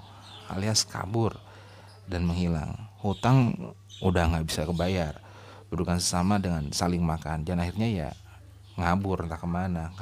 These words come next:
gitu ya. Kayak korupsi, kayak koruptor-koruptor begitu yang kabur ke luar negeri. Nah, bagi kamu, bagi, buat teman-teman, eh, yang ngerasa kejebak utang nih ya,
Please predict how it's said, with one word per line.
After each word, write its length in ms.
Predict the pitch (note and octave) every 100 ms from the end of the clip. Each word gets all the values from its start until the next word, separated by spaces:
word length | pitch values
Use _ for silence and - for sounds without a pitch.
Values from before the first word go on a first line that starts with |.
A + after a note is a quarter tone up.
| G2
gitu 240 | F#2 E2+ F2
ya. 160 | D#2
Kayak 320 | D2+ D2 D#2+
korupsi, 320 | D#2 D#2 E2+ E2
kayak 320 | - E2+ -
koruptor-koruptor 720 | E2+ E2 E2 - E2 - E2
begitu 240 | F2+ G2+
yang 80 | F#2+
kabur 240 | F2+ E2+ F2+
ke 20 |
luar 80 | E2
negeri. 320 | F2 F2 F2 - - - - - - - - -
Nah, 80 | F2+ - - - - A2+
bagi 240 | A#2+ C3
kamu, 480 | C3 B2 B2 A#2 A2+ - - - - - -
bagi, 240 | A2 A#2 G#2+ G#2
buat 160 | A2
teman-teman, 640 | A2 G#2+ G#2 G#2 G#2 G#2 G2+ - - -
eh, 480 | F#2 F#2 F#2 F2+ F2+
yang 200 | F#2 F#2
ngerasa 280 | F#2 -
kejebak 280 | F#2+ F#2 F2
utang 360 | E2+ B2 F#2 D#2+
nih 160 | E2
ya, 80 | D2+